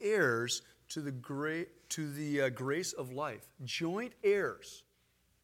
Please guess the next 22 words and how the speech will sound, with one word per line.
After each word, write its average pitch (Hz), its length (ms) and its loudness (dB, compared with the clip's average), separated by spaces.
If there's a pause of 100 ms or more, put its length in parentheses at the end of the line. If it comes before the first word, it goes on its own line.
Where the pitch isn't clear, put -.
Joint, 190 400 -4
side 180 300 4
by 202 120 4
side, 151 380 2
not 170 240 2 (520)
here, 135 460 -2 (160)
here. 160 380 -4 (480)
Joint 180 340 -4
heirs 151 240 -2
walking 135 320 -2
together. 135 240 -4 (300)
Differing 208 440 0
roles? 180 580 2 (360)
Yes, 175 360 -2
absolutely. 147 640 -4 (680)
Differing 185 340 -6
roles. 180 460 -6 (320)
The 117 80 -4
husband 143 340 0
is 143 180 0
to 147 100 -8
be 151 320 -4